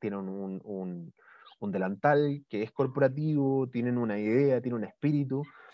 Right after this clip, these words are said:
Los bienes y productos también son importantes, los packaging también tienen que ser atractivos, tienen que estar alineados, tienen que destacar. En, en, en un punto de venta, en un supermercado, en promedio,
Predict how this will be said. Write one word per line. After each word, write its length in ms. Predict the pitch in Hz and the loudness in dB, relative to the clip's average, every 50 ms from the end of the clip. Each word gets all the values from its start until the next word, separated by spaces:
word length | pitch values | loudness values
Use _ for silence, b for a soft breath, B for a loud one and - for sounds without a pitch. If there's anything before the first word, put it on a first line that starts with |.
| B B B B - | B B B B 2
Los 140 | 127 139 127 | 2 4 6
bienes 220 | 151 175 196 208 | 6 6 6 6
y 20 | |
productos 460 | 180 160 165 160 139 120 - - 139 139 | 6 6 4 4 4 2 -2 -4 -4 -2
también 240 | - 113 110 110 | -2 -2 0 -2
son 160 | 110 - 147 139 | 0 0 0 0
importantes, 500 | 139 135 143 143 143 151 160 165 - 120 | 2 0 0 0 0 0 -2 -4 -4 -6
los 120 | 107 - | -8 -4
packaging 440 | _ - 131 135 143 143 143 147 143 | _ 0 0 2 2 0 0 0 0
también 300 | 135 120 113 113 117 123 | 0 0 0 -2 -2 -2
tienen 160 | - 131 135 | -2 -2 -2
que 80 | 131 123 | -2 -2
ser 180 | - - 135 | -2 0 0
atractivos, 540 | 135 123 127 110 98 _ - 147 156 139 139 | 0 0 0 -4 -6 _ -4 -4 -4 -4 -4
tienen 220 | - 139 135 135 | -4 -6 -6 -4
que 80 | 131 - | -6 -8
estar 180 | - - 127 127 | -8 -6 -6 -6
alineados, 420 | 131 120 110 113 123 135 135 - - | -4 -4 -4 -2 -2 -2 -2 -4 -4
tienen 180 | - 151 156 | -4 -4 -2
que 140 | 147 - 139 | -2 -4 -6
destacar. 420 | 135 - - 113 - - 120 120 104 | -6 -8 -10 -8 -4 -2 -2 -2 -2
En, 260 | 104 107 110 - 123 | -2 -4 -4 -4 -4
en, 240 | 123 127 127 131 127 | -2 -2 -2 -2 -2
en 120 | - 131 123 | -2 -2 0
un 120 | 131 131 | 0 0
punto 280 | - 170 185 175 - 180 | 2 2 2 4 4 4
de 120 | 151 131 | 4 4
venta, 260 | 131 151 165 151 - | 4 2 2 0 -2
en 80 | 101 110 | -4 -4
un 80 | 117 120 | -4 -4
supermercado, 640 | - 147 135 123 120 113 101 - - 135 139 156 156 | -2 -2 0 0 0 0 -2 0 4 4 4 4 4
en 120 | 139 127 | 2 0
promedio, 500 | - 127 120 131 160 175 143 123 135 165 | 0 0 2 2 2 2 2 2 0 -2